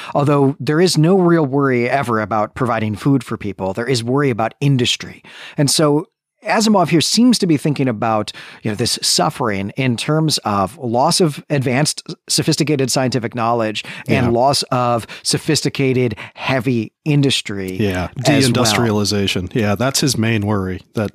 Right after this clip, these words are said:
Speaker 2: that things are gonna deindustrialize at some point.
Speaker 1: Right, but doesn't point to something, to anything that we would lose from that. Like, what is the product that we need heavy industry to make that,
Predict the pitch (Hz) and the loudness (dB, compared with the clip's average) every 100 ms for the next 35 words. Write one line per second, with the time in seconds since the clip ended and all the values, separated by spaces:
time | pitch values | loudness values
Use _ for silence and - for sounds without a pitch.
0 | _ 113 101 - 131 113 113 107 92 - | _ -6 -4 -2 0 0 0 -2 -4 -2
1 | 120 117 104 98 95 - 101 87 92 92 | 2 2 2 0 0 0 0 -2 -2 -4
2 | 92 85 110 95 - 92 90 _ _ - | -6 -6 -8 -8 -8 -8 -10 _ _ -20
3 | - - 233 175 123 180 175 175 254 - | -20 -6 0 0 0 0 2 2 2 2
4 | 240 294 - - 175 147 160 147 143 - | 0 0 0 0 0 2 4 4 2 -2
5 | - 170 165 269 240 107 110 143 139 135 | -2 0 4 4 2 -2 -2 0 0 0
6 | 113 120 190 262 226 - 104 95 90 - | 0 2 6 6 4 0 -6 -8 -12 -16
7 | - _ - 143 143 170 208 196 180 165 | -20 _ -6 -2 2 4 2 2 -2 2
8 | 175 160 - 131 127 - - 139 139 147 | 2 2 -2 -2 -2 -4 -10 0 2 4
9 | 123 139 127 123 143 - 123 113 143 151 | 2 0 0 0 0 0 -2 0 2 0
10 | - - - - - - 139 139 | -2 -14 -16 -16 -10 -4 -2 -2